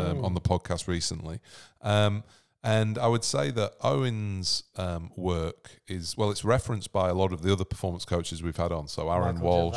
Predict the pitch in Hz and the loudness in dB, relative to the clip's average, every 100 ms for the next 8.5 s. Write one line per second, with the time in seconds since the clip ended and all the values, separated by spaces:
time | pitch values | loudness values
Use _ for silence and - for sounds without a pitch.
0 | - 120 123 123 82 87 85 85 80 87 | -2 -4 -6 -4 -4 -2 -2 -2 0 2
1 | 85 82 110 90 _ 92 98 110 110 95 | 2 0 -4 -12 _ 0 4 6 6 4
2 | - 95 90 - 90 87 82 78 90 90 | 2 0 -2 -2 -4 -2 -6 -6 -2 -2
3 | 78 - - _ _ _ _ _ - - | -2 -8 -20 _ _ _ _ _ -18 -6
4 | 101 95 117 104 87 95 113 107 101 95 | -4 -2 -4 -6 -4 -2 0 0 0 -4
5 | 92 - 107 101 92 87 82 85 - 95 | -2 -2 -2 -4 -4 -6 -6 -8 -8 -6
6 | 90 87 80 - _ _ 110 113 101 87 | -4 -4 -8 -12 _ _ -4 -2 0 -2
7 | - 87 - 156 - 139 165 - 156 147 | -2 -4 -2 -2 -2 -4 -4 -4 -6 -2
8 | 135 120 117 104 | -2 -2 -4 -8